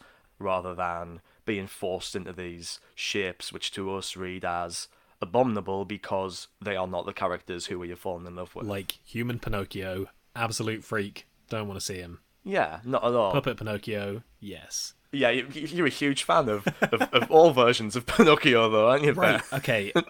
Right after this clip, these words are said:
Speaker 1: <laughs> As if the human version's any better.
Speaker 2: Just to briefly go off piste, the Guillermo del Toro Pinocchio trailer came out, and Pinocchio looks adorable, and in trying to make him an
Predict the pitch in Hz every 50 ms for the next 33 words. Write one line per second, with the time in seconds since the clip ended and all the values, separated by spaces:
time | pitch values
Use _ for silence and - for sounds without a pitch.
0 | - - - - - - - - 151 202 - - 185 170 - 185 170 180 175 165
1 | 160 135 143 139 139 143 143 143 135 135 135 135 147 131 127 127 - - 156 -
2 | - - - - 165 175 - - 156 139 117 120 113 120 139 156 147 - - 139
3 | 123 120 117 107 104 98 - - - 107 95 90 - - - - _ _ _ _
4 | - - 101 92 - 110 117 131 147 156 160 160 165 151 - - 139 123 123 120
5 | 113 104 - - 107 104 101 - - 101 95 92 92 90 87 - - - 113 101
6 | 98 98 95 90 90 - - 107 98 95 95 95 92 85 - _ _ - 113 107
7 | 101 98 98 92 - - _ _ _ - - 107 127 170 175 - - 127 113 107
8 | 107 107 104 - _ _ _ - 117 120 127 - - - - 117 107 104 107 123
9 | 147 170 156 127 107 107 104 101 104 - - 117 117 117 113 113 - - 135 143
10 | 156 160 147 139 131 120 117 127 139 143 139 - 123 113 104 107 - 101